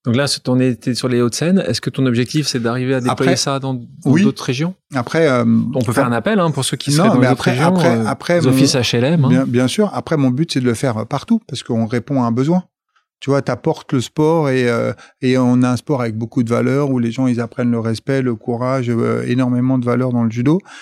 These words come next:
Speaker 2: euh, valeurs éducatives. Et je pense qu'elles sont, elles sont très utiles, euh, dans les cités, surtout en ce moment. Et, euh, et je pense que c'est un plus, quoi. Et en plus, on a trouvé des promoteurs. Là, c'était F H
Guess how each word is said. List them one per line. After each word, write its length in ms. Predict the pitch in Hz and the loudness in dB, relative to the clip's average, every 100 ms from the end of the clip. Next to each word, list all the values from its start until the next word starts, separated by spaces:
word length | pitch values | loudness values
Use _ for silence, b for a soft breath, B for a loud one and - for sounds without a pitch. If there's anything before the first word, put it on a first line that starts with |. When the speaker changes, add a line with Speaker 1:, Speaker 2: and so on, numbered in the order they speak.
| B _ 117 | B _ -2
Speaker 2:
euh, 200 | 117 113 | 0 0
valeurs 300 | 113 123 120 | 0 0 0
éducatives. 640 | 117 113 120 - 196 160 b b _ | -2 -2 -2 2 2 0 b b _
Et 140 | 127 113 | -2 0
je 80 | |
pense 180 | - 135 | 0 -2
qu'elles 160 | - 113 | -2 -2
sont, 400 | 127 123 117 117 | 2 2 2 0
elles 160 | 117 | -4
sont 200 | 107 120 | -2 -2
très 320 | 117 - 135 127 | -2 -2 0 0
utiles, 340 | 120 151 139 | 0 0 2
euh, 400 | 120 117 117 117 | 0 0 -2 -2
dans 160 | 117 120 | 0 -2
les 60 | |
cités, 260 | - - 151 | -2 -2 -2
surtout 260 | 131 101 - | -2 -10 -6
en 100 | 113 | -6
ce 160 | - | -2
moment. 360 | 127 123 160 170 | 0 2 2 0
Et, 160 | 135 120 | -2 -4
euh, 200 | 120 120 - - | -6 -10 -14 -6
et 340 | 113 117 117 | -4 -4 -6
je 80 | 110 | -10
pense 200 | - 123 | -8 -8
que 60 | - | -6
c'est 120 | - | -4
un 100 | 127 | -4
plus, 300 | - 214 208 | 0 -2 -2
quoi. 260 | - 110 - _ _ _ _ _ _ _ _ _ _ - | -4 -4 -6 _ _ _ _ _ _ _ _ _ _ -4
Et 60 | |
en 100 | 127 | -2
plus, 220 | 113 185 143 | 0 -2 -2
on 40 | |
a 60 | 131 | -4
trouvé 300 | - 147 143 | -2 -2 0
des 80 | |
promoteurs. 640 | 131 147 139 135 190 190 - B B B B _ _ | -2 -2 0 0 0 -2 -6 B B B B _ _
Là, 140 | 131 135 | -2 -2
c'était 360 | - 117 113 113 | -4 -4 -2 0
F 80 | 175 | 0
H 320 | 202 151 | 0 0